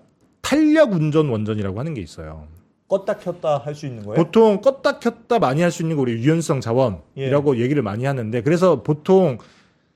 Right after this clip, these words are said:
Speaker 1: 천연가스 발전소를 유연성 전원의 대표 주자로 삼았던 가장 큰 이유 중에 하나가 얘는 껐다 켰다를 굉장히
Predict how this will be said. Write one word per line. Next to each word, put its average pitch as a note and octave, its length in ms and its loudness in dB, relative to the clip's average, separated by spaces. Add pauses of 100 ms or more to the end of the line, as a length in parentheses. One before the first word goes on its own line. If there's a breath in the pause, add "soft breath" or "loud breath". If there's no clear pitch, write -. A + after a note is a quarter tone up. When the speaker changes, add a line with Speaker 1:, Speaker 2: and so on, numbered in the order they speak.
(400)
Speaker 1:
천연가스 B3 400 -2
발전소를 D3+ 600 0
유연성 E3+ 440 0
전원의 C#3+ 680 0
대표 E3 280 0
주자로 D3 260 0
삼았던 E3+ 680 -4 (100)
가장 F3 240 -2
큰 F#3 100 0
이유 B2+ 140 0
중에 A#2+ 180 -8
하나가 C3 300 -4
얘는 C3+ 180 -4
껐다 A3+ 320 -6
켰다를 F3 400 -6
굉장히 A#2+ 360 -8